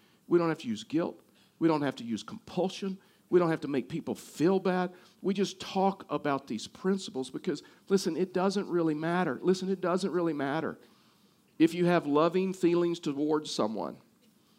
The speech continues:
if you don't put those in action. Love isn't love until it's expressed.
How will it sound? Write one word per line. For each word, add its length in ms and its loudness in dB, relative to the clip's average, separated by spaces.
if 180 0
you 60 -4
don't 240 0
put 160 -4
those 220 -2
in 80 -8
action. 420 -10
Love 460 2
isn't 280 4
love 300 2
until 240 -4
it's 140 -6
expressed. 720 -14